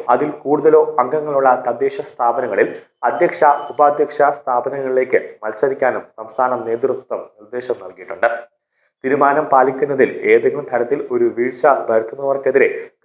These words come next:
കടുത്ത നടപടിക്ക് ജില്ലാ ഘടകങ്ങൾക്ക് നിർദ്ദേശം നൽകിയിട്ടുണ്ട്. പാർട്ടി ഒന്നാം സ്ഥാനത്തോ മറ്റ് രണ്ടാം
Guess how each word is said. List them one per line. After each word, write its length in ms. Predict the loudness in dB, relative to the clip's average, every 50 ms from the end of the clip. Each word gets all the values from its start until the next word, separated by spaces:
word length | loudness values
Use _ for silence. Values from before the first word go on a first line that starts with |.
| 2 4
കടുത്ത 400 | 4 4 0 -2 -8 -6 -6 -6 -4
നടപടിക്ക് 720 | -6 -4 -2 0 0 0 -2 2 2 0 0 0 -6 -16 _
ജില്ലാ 340 | -18 -8 -4 -2 -2 -2 -2 -4
ഘടകങ്ങൾക്ക് 480 | -2 -2 -2 -2 -2 -6 -8 -6 -4 -4
നിർദ്ദേശം 560 | -6 -6 -8 _ -16 -6 -4 -2 -2 -2 -4 -8 -8
നൽകിയിട്ടുണ്ട്. 600 | -12 -12 -12 -14 -16 -12 -4 -4 -4 -4 -4 -8 -14 _ _ _ _ _ _ _ _ _ _ _ _ _ _ 0
പാർട്ടി 460 | 4 4 4 4 4 2 0 0 2 2
ഒന്നാം 340 | 0 0 2 0 0 -2 0
സ്ഥാനത്തോ 760 | 0 0 0 0 0 0 2 2 2 2 0 -4 -12 -14 _ -6
മറ്റ് 420 | -6 -4 2 2 2 2 2 0 0 0
രണ്ടാം 540 | 0 0 2 2 2 2 2 0 -4 -14